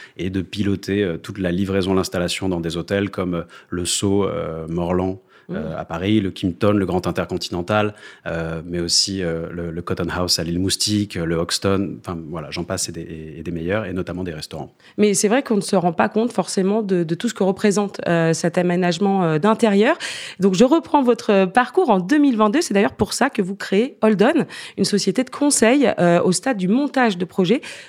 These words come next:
Speaker 2: pour la partie aménagement d'hôtels. Euh, donc tout ce qui touche à l'aménagement d'intérieur, on vient de le dire. Est-ce que vous pouvez nous dire cette fois-ci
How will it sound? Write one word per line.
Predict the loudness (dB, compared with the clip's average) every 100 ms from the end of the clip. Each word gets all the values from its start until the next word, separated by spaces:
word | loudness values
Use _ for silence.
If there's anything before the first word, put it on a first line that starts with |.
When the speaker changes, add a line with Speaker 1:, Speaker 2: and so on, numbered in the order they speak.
| _
Speaker 2:
pour | 2 4
la | 4
partie | 2 -2 0
aménagement | 0 2 2 0 0
d'hôtels. | 2 2 2 2 -4 -12 -6 2
Euh, | 2
donc | 2 2
tout | 0
ce | 0
qui | 0 -2
touche | 0 0 2
à |
l'aménagement | 2 2 2 0 0
d'intérieur, | 0 0 2
on | 2
vient | 4
de |
le | 2
dire. | 2 0
Est-ce | 2
que | 0
vous | 0
pouvez | 0
nous | 0
dire | 0 -2
cette | -4 -6
fois-ci | -6 -6